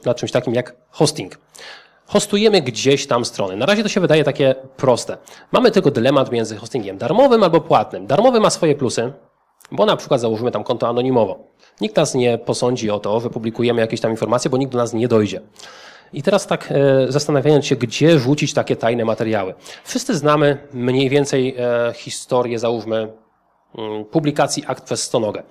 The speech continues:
Wiemy, w jaki sposób on to publikował. I my chcemy zrobić dokładnie to samo, co on zrobił, ale lepiej i nie dać się złapać. Więc, e, wybieramy sobie hosting. Darmowy hosting ma jakieś tam plusy, jakieś tam minusy.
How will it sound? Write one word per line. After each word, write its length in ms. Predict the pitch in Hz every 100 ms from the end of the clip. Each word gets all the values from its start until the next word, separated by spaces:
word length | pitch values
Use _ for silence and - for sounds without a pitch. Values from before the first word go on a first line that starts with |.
| - -
Wiemy, 300 | 120 170 185
w 60 | 131
jaki 200 | 139 147
sposób 360 | - 135 139 -
on 220 | 131 135
to 140 | 139
publikował. 520 | 131 120 123 113 98 98
I 60 |
my 80 | 165
chcemy 220 | 180 190
zrobić 240 | 180 170 143
dokładnie 540 | 156 - 180 190 165
to 80 | 151
samo, 260 | - 151
co 140 | 147 147
on 80 | 131
zrobił, 440 | 117 107 190 - - _ _ _ _ _ _ _ _ _ - -
ale 180 | 131
lepiej 400 | 110 113 113 196
i 20 | 135
nie 140 | 120
dać 160 | 117 -
się 80 |
złapać. 420 | 143 101 87 - _ - - - 127
Więc, 360 | 135 143 - -
e, 340 | 127 127 143 - _ _ _ _ _ _ _ _ _ _
wybieramy 400 | - 190 196 196
sobie 180 | 156 147
hosting. 400 | 123 113 - - - - - - - -
Darmowy 300 | 214 285 240
hosting 340 | 135 - 147 - - _ _
ma 240 | - 139 175
jakieś 360 | 139 135 139
tam 240 | - 117 117
plusy, 300 | 131 127 117
jakieś 260 | 113 113
tam 140 | - 104
minusy. 380 | 110 113 -